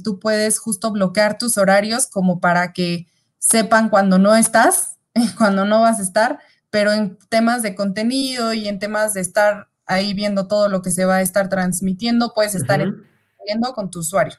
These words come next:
Speaker 1: Eso sin ningún problema. Incluso una vez terminando el evento, como ya les platicábamos, pues va a estar una semana más, ¿no? Disponible.
Speaker 2: Iván Arcos te pregunta, "Hola, Sonia, yo ya me registré.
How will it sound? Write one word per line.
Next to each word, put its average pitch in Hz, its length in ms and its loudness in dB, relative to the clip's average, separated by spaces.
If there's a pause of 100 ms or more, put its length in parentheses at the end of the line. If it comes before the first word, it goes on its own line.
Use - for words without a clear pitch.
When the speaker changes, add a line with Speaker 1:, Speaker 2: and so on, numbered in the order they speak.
(220)
Speaker 1:
Eso 190 280 -4
sin 202 180 -6
ningún 202 240 -4
problema. 190 480 0 (160)
Incluso 233 760 4
una 214 200 4
vez 208 160 0
terminando 185 720 2 (220)
el 190 160 0
evento, 196 340 0
como 202 140 -2
ya 185 120 2
les 185 160 -2
platicábamos, 226 800 0
pues 185 240 -4
va 185 80 4
a 185 100 2
estar 185 440 -2 (120)
una 190 240 0
semana 185 400 -2
más, 170 400 -4
¿no? 190 380 -2 (160)
Disponible. 170 800 -4 (1120)
Speaker 2:
Iván 160 360 0
Arcos 180 520 0
te 147 80 -4
pregunta, 143 640 -2
"Hola, 175 220 2
Sonia, 175 420 0
yo 175 80 2
ya 180 100 4
me 175 120 2
registré. 147 840 -2